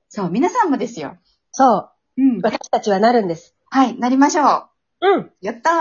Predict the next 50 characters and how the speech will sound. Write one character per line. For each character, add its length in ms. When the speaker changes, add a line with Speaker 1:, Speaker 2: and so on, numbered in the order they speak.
Speaker 2:
だ 100
っ 40
て 100
も 180
う 60
今 240
私 240
の 120
統 220
合 440
を 80
習 200
っ 40
て 200
く 80
だ 120
さ 120
っ 80
た 80
方 200
だ 80
っ 60
て 100
何 180
百 200
人 160
も 320
い 60
る 100
か 120
ら、 80
Speaker 1:
は 240
い。 160
Speaker 2:
ね、 20
だ-、 180
何 280
百 240
人 200
で、 440
Speaker 1:
は 140
い。 160
Speaker 2:
こ 180
の、 400
ま 160
ず 100
は 120
日 120
本、 300
ま 100
あ、 200